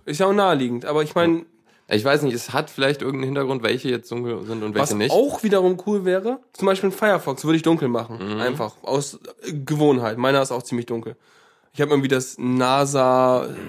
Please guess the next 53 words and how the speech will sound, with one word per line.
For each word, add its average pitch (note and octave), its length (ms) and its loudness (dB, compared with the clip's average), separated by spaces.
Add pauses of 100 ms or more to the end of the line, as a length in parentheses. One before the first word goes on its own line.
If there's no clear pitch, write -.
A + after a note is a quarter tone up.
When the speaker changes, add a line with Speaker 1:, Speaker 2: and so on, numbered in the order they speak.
(160)
Speaker 1:
irgendwas C#3 560 0
Start-Theme A#2+ 840 -2
von B2 240 0
irgendwie B2 340 -2
vor B2 560 -4
zehn C3+ 240 -2
Jahren C3 260 2
installiert B2+ 460 0
und A#2+ 220 -2
nie C3 160 2
wieder, A#2+ 300 2
Speaker 2:
Mhm. C#3 140 -8
Speaker 1:
also A#2 200 -8
es A#2+ 100 -12
geht C3 140 -2
immer A#2 160 0
noch. A2 160 -8 (300)
Speaker 2:
Ja. G2 140 -6 (120)
Speaker 1:
Und C#3 340 2 (220)
ich C#3 180 -10 (160)
fänd's D#3+ 220 -2
auch C#3+ 80 0
noch D3 260 0
cool, G#3 80 2
wenn F#3+ 120 4
du, F#3 160 0 (720)
wenn D3 80 -4
du D3+ 60 -2
da D#3+ 100 2
draufklicken E3+ 520 0
könntest E3 240 -2
auf C#3+ 80 -6
die D3+ 120 -6
Titelleiste D3+ 680 -2
rechts D3+ 300 -4
und D#3 140 -4
dann E3 260 2
halt E3+ 180 0
ein E3 140 0
Menü F#3 260 4
kriegen E3+ 300 -4
würdest, C#3+ 300 0
„Hier, G3+ 180 4
ich C#3 100 2
hätte E3+ 100 -4
das E3+ 240 -8
gerne E3 400 4
jetzt D3+ 200 -6
mit D#3 260 -2
heller F#3+ 220 2
oder F3 120 0
dunkler D3+ 300 0
Dekoration.“ B2+ 600 -4